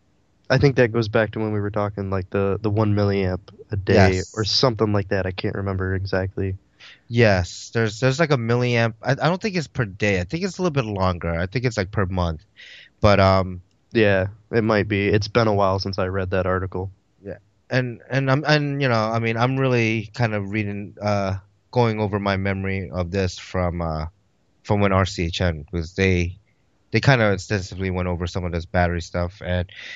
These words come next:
Speaker 2: and mainly I think, uh, it was Justin and Nick talking about, well, Nick talking about the V control, how you can set your degradation rate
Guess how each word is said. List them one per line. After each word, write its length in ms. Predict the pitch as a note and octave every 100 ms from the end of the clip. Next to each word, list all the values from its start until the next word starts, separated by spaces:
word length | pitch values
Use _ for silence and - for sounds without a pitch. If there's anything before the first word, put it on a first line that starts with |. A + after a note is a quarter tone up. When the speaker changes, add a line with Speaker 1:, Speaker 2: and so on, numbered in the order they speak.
| -
Speaker 2:
and 200 | A#2+ B2+
mainly 400 | D3 D3+ C3 B2
I 140 | G2 G2+
think, 220 | A#2+ G#2+
uh, 280 | G2+ G2 F2+ - _ _ _ _ -
it 80 | A2+
was 440 | G#2 F#2+ - - -
Justin 360 | B2+ A#2 B2
and 200 | G#2+ G#2
Nick 200 | A#2 B2+
talking 380 | - A#2 A2+ G#2+
about, 560 | G2 F2+ F#2+ F#2+ F2+ - _ _ _
well, 200 | G#2+ G#2+
Nick 260 | G#2 B2 C3
talking 220 | D3 C3
about 120 | A#2+ F#2+
the 80 |
V 220 | F2+ G2+ A2+
control, 340 | G2+ - F2+
how 80 | F#2
you 120 | F#2+
can 260 | F#2+ F2+ E2+ - - _ -
set 360 | - C#3 B2 _ _ _ _ B2+
your 540 | A2 G#2+ G2+ G2 F#2+
degradation 640 | F2+ G2+ G2 G2+ G2 G#2 F#2+
rate 280 | F#2+ F#2+